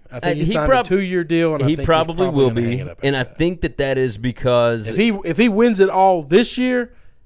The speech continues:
Speaker 1: he's hanging it up.
Speaker 2: You're probably right. Uh, and I
Speaker 1: I
Speaker 2: don't think
Speaker 1: would.
Speaker 2: it's because, like, he can't play anymore. Like, this dude can obviously play. Like, this,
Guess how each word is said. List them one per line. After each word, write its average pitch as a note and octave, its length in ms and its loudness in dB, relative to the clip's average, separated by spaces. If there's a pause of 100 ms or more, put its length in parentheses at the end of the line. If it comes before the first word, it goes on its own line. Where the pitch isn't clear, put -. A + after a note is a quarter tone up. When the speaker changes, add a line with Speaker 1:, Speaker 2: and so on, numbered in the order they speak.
(340)
Speaker 1:
he's A#2 180 -12
hanging A#2+ 300 -10
it F#2 100 -16
up. - 200 -16 (220)
Speaker 2:
You're E3+ 160 -8
probably C4+ 300 0
right. G#3 320 -4 (200)
Uh, C#3+ 220 -4
and D#3+ 160 0
I A#3 40 2
Speaker 1:
I C#4+ 100 2
Speaker 2:
don't A#3+ 100 0
think C4+ 140 -2
Speaker 1:
would. B3 60 -6
Speaker 2:
it's F#3 80 -8
because, F#3 640 0
like, C#3+ 200 -4
he C3 100 -6
can't C#3 280 -6
play F#3+ 220 0
anymore. F#2 440 -6 (500)
Like, - 320 -2
this C#3+ 280 0
dude G3+ 200 -6
can C3+ 160 2
obviously C#3 580 -2
play. C3 360 -6 (420)
Like, - 340 -4 (440)
this, C#3+ 720 2